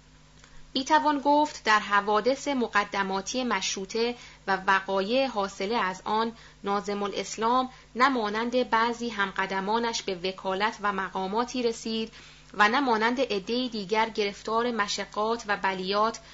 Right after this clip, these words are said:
و شکنجه و حبس گردید. گویا یگانه نتیجه‌ای که از سالها مجاهدت و کوشش برد، همان نمایندگی مجلس برادرش میرزا هدایت الله شمس الحکما بود،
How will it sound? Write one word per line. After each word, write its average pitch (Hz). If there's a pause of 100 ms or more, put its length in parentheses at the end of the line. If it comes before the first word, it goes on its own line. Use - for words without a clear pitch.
(160)
و -
شکنجه 202
و 262
حبس 185
گردید. 156 (1300)
گویا 294
یگانه 214
نتیجه‌ای 208
که 240
از 208
سالها 208
مجاهدت 202
و 208
کوشش -
برد، 247 (320)
همان 269
نمایندگی 202
مجلس 220
برادرش 208 (300)
میرزا 196
هدایت 190
الله 214 (220)
شمس 202
الحکما 196
بود، 254